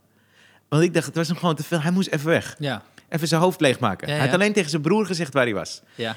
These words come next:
Speaker 1: En er was een hele hoop commotie. Dat derde seizoen is er half gekomen, want die scènes hebben ze uitgezonden
Speaker 2: Ja.
Speaker 1: met Donald Rawlings en, eh, eh, eh,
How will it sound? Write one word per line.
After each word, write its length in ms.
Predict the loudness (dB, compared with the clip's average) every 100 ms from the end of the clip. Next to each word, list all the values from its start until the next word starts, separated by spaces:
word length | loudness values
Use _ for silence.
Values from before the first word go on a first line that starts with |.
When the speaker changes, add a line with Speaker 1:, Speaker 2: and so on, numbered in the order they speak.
| -6
Speaker 1:
En 100 | -2
er 60 | 0
was 120 | 2
een 60 |
hele 160 | 2 4
hoop 120 | 4
commotie. 440 | 2 2 0 -2 -2
Dat 160 | 0
derde 160 | 2 0
seizoen 280 | -2 -2 -2
is 100 | -2
er 80 | 0
half 280 | 2 0
gekomen, 380 | 0 0 2 2
want 120 | -2
die 80 | -2
scènes 220 | -2 -2 -2
hebben 160 | -4
ze 160 | -4 -4
uitgezonden 680 | -6 -4 -4 -2 -2 -2 -2
Speaker 2:
Ja. 80 |
Speaker 1:
met 200 | -2 -4 -10
Donald 340 | -2 0 2 2
Rawlings 380 | 2 0 -6 -6
en, 280 | -4 -4 -6
eh, 360 | -6 -4 -6
eh, 60 | -8 -12 -12 -8 -8 -6
eh, 60 | -8